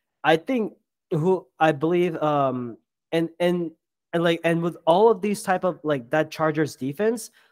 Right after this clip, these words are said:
looks so much better. And,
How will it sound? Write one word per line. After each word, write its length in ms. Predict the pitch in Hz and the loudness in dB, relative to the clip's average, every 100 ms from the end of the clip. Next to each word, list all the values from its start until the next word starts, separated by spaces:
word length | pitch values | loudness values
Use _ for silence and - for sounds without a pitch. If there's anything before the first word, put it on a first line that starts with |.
| _ | _
looks 380 | 123 147 143 - _ | 0 0 0 -16 _
so 680 | - - - 190 180 175 170 120 | -12 -10 -2 2 2 2 -4 -4
much 420 | 131 135 - 120 107 | -2 -2 -4 -14 -4
better. 460 | 120 110 101 95 _ _ - | -4 -4 -8 -12 _ _ -4
And, 360 | 147 143 135 | 0 2 0